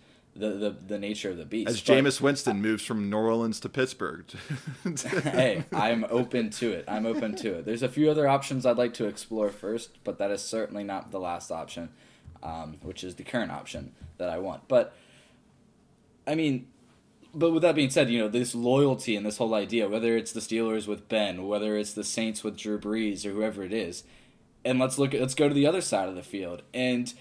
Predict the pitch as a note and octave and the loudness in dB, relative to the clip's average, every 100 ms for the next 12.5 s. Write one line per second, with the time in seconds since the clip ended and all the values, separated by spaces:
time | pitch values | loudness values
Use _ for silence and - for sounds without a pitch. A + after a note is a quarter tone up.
0 | - - A#2 D#3 E3 - - - C3+ C3 | -20 -16 0 4 4 2 -6 0 2 2
1 | - B2 B2+ A#2+ A2+ A2 A2 A#2 A2 A2 | 2 2 4 0 0 0 0 0 0 0
2 | G#2 F#2+ F#2+ - G#2 G#2 A2 G#2+ G2 A#2+ | -2 -6 -8 -4 -2 0 -2 -4 -6 -4
3 | C3+ D3+ D3 C#3 C3 A2 G2 G#2+ G2+ F2 | -4 -2 -2 0 0 -2 -2 -4 -4 -6
4 | G#2 F2+ F2 F#2 G2 F#2 F2+ F2+ E2 D#2 | -8 -8 -8 -8 -6 -6 -6 -8 -8 -10
5 | D2 F#2+ F#2+ - - - - D3 F3 F3 | -8 -6 -6 -8 -16 -12 4 6 8 6
6 | - D3+ - F#2+ F2+ - G#2+ B2 C3+ C3+ | 2 0 2 0 0 -4 -2 2 2 0
7 | B2+ G#2+ F#2 F#2 - - C3 C3+ C#3 B2+ | -4 -2 -2 -4 -8 -4 -4 -2 -6 -6
8 | A#2 G#2 G#2 - - C#3 C#3+ C#3+ D#3+ F3 | -4 -4 -6 -12 -4 2 2 2 2 2
9 | E3+ C#3 D3 C#3 C#3 C#3 B2 A#2 B2+ C3 | 2 2 2 4 4 4 2 2 0 0
10 | B2+ - A2+ A2 G#2 - B2 B2 B2 G#2+ | -6 -4 -2 -2 -2 0 2 2 0 0
11 | A2 A#2+ G#2+ A2 G2 F2 - - E4 A#3 | 4 4 2 0 -2 -8 -8 0 2 4
12 | A3 - C3+ B2+ | 2 0 0 0